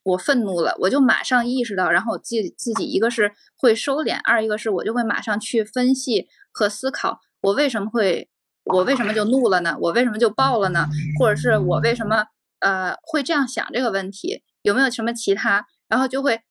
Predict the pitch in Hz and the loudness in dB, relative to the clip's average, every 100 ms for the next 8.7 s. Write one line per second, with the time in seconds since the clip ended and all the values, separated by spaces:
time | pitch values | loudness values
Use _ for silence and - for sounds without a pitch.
0 | _ 262 262 247 269 269 240 - 208 - | _ 2 2 2 0 0 0 0 -2 -4
1 | - 254 254 123 139 202 196 208 - 247 | -6 -6 -2 -2 -2 -2 0 -2 -2 0
2 | 247 254 196 208 240 226 175 113 214 202 | 0 0 -2 0 0 0 -2 0 -2 0
3 | 196 202 160 - 233 262 262 - - _ | -2 -4 -10 -8 -2 0 -2 -8 -14 _
4 | _ _ - 269 269 254 226 190 180 254 | _ _ 0 4 4 0 -4 -4 -4 -4
5 | 240 233 226 - 254 254 226 233 247 202 | -2 0 -2 0 -2 0 -2 -2 0 -2
6 | - _ _ 214 220 294 302 208 160 - | -2 _ _ 2 4 4 2 0 -2 0
7 | 233 247 254 185 180 - 127 185 202 190 | 2 2 0 0 -2 -2 -4 0 2 2
8 | 196 220 233 196 175 165 240 | 2 2 0 0 -2 -2 -2